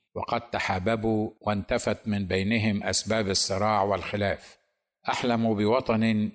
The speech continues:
يحترم فيه كل الآخر، ويتمتع فيه الجميع بالحرية التي خلقنا الله لنستمتع بها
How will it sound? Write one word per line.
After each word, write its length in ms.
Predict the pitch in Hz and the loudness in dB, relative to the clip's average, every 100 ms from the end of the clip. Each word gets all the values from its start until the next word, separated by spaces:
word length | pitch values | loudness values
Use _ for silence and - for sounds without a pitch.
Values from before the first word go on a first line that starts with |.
| _ | _
يحترم 640 | 104 - - 139 135 107 101 | -4 -4 -2 0 2 2 0
فيه 420 | 131 131 107 98 | 0 0 2 0
كل 680 | - 131 113 113 110 104 - - | 0 2 2 2 2 0 -4 -8
الآخر، 600 | 110 - 104 - - - _ _ _ - | -6 0 0 0 -6 -14 _ _ _ -6
ويتمتع 720 | 90 101 101 113 135 - 98 | -2 0 0 -2 -2 -2 -4
فيه 320 | 92 123 113 | -2 -2 0
الجميع 500 | 104 95 95 117 117 | 0 0 0 2 0
بالحرية 760 | 98 92 87 104 101 120 113 104 | 0 -2 -2 -2 0 2 2 2
التي 320 | 101 101 95 | 0 -2 -4
خلقنا 560 | - 101 117 - 104 98 | -2 0 0 0 0 -2
الله 360 | 95 110 101 | 0 2 2
لنستمتع 760 | 101 92 92 - 110 110 101 82 | 0 -2 -2 -2 -2 -2 -4 -2
بها 440 | 104 107 104 | 0 2 2